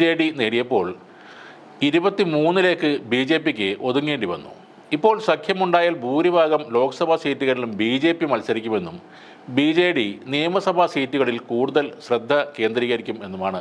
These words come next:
അറിയുന്നത്. പ്രധാനമന്ത്രി നരേന്ദ്രമോദിയും മുഖ്യമന്ത്രി പട്നായിക്കും ഈയിടെ പൊതുവേദികളിൽ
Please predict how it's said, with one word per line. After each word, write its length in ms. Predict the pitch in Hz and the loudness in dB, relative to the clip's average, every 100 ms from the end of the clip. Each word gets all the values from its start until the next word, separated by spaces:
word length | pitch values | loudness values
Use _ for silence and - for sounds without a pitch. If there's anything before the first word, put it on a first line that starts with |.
| 180 | -6
അറിയുന്നത്. 420 | 170 170 147 - - - - - - - - - - - - - - - - - 160 | -8 -10 -12 -18 -20 -20 -20 -20 -20 -20 -20 -20 -20 -20 -18 -18 -16 -14 -16 -2 0
പ്രധാനമന്ത്രി 560 | 165 185 196 190 190 185 151 | 2 2 2 2 2 2 2
നരേന്ദ്രമോദിയും 760 | 135 160 170 170 165 156 156 139 | 2 2 2 2 2 2 0 -2
മുഖ്യമന്ത്രി 460 | - 147 139 143 139 123 - | -4 -4 -2 0 0 0 -2
പട്നായിക്കും 540 | 117 139 143 147 95 82 - - - - - 165 | -2 0 -2 -2 -6 -8 -18 -20 -20 -20 -6 0
ഈയിടെ 280 | 170 170 165 147 151 - | 2 4 4 2 -4 -2
പൊതുവേദികളിൽ 760 | 147 170 156 147 160 160 107 | 2 4 4 2 4 2 0